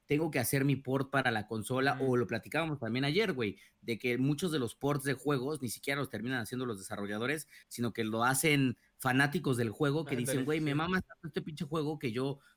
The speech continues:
Speaker 1: voy a hacer como una especie de versión mejorada para P C,
Speaker 2: Sí, exacto.
Speaker 1: porque ya me di cuenta que a Bethesda, o ya me di cuenta que a Square
Speaker 2: Les
Speaker 1: Enix,
Speaker 2: da
Speaker 1: ya me di cuenta
Speaker 2: hueva.
Speaker 1: que les da hueva, o no le ven mercado, no le ven valor, entonces a la chingada. El hecho de que ya estén sobre la misma arquitectura,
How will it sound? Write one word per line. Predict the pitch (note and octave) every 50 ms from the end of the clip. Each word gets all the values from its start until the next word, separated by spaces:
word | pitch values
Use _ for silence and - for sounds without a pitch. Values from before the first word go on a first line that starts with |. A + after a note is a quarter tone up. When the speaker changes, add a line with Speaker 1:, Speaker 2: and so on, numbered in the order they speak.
| _ _
Speaker 1:
voy | - C3+ D3 D3
a | C#3+
hacer | C#3+ - D3+ C#3+ -
como | C#3 C3 C#3
una | C3+ -
especie | - - - C3 - D3 B2+
de | A#2 G#2
versión | G2+ A2 G#2 - - C3+ B2+ C3
mejorada | C3 C3 - - A2+ A2+ A#2+ B2 B2+ B2
para | - G3+ G3+ G3 -
P | - B2
C, | - - C3+ D#3 - C3+
Speaker 2:
Sí, | - B2 A#2
exacto. | A#2 - -
Speaker 1:
porque | A2+ F#2+ - G#2+
ya | B2+ C3+
me | C#3
di | C#3 C#3 C3+
cuenta | - C#3 - - C#3
que | C3+ B2
a | A2
Bethesda, | G#2 A2 G#2 - C3+ C3 C3+ C3+ B2 A#2+ C3+ C#3 C3+ C3
o | A#2+
ya | A2+ B2
me | B2 C3
di | B2+ B2
cuenta | - B2+ B2 B2+ A#2+
que | - G#2
a | G2+
Square | - - B2 B2 B2
Speaker 2:
Les | B2+ B2+ B2+
Speaker 1:
Enix, | C3 C3+ C3 B2
Speaker 2:
da | C3+ C3+
Speaker 1:
ya | C3+ B2+
me | C3 C#3
di | D3
cuenta | D3 C#3+ C3+ B2+ B2+
Speaker 2:
hueva. | B2+ -
Speaker 1:
que | - C3 B2+ _ - - _ _ _ _ _ _ _ _
les | - G2+ G#2 G2
da | A#2+ B2+ C3
hueva, | C3+ D#3+ E3 D#3+ D3 D3+ D#3+ E3+ - -
o | - G#2+ A2+
no | A#2 B2 C3
le | C#3 C#3+
ven | C#3 C#3+ C#3+
mercado, | D3 C#3+ C#3 - E3 D#3+ D#3 D3+ D#3+ D#3
no | C#3 C3
le | B2+ B2+ B2+ B2+ B2+
ven | B2+ C3+ C#3
valor, | C#3+ C#3+ C#3+ D3+ D#3
entonces | C3+ - - -
a | A2+
la | A#2 -
chingada. | - D#3+ E3 F3 D3+ A2+ - _ _ - - _ _ -
El | B2 C#3+
hecho | D#3+ D#3 - G3
de | D#3+ -
que | - C3
ya | B2 D3
estén | D3+ - - D#3
sobre | - D3+ B2 A#2
la | A2+ A2+
misma | A#2+ C3 C#3 D3
arquitectura, | C3+ - G#2 F#2 G#2 F#2+ - B2+ C3+ D3+ F3+ - -